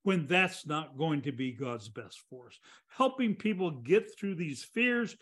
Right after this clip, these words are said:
the aggressiveness, the judgmentalism that comes with it.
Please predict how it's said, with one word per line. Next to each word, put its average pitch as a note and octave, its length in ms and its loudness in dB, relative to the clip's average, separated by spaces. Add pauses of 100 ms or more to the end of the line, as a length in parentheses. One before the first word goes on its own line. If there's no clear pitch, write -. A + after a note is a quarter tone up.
(300)
the E3+ 80 0
aggressiveness, F#3+ 880 2
the C#3+ 100 -8
judgmentalism F3 1040 0
that F#3 160 -6
comes G3 300 -4
with F#3+ 180 -2
it. G3+ 140 0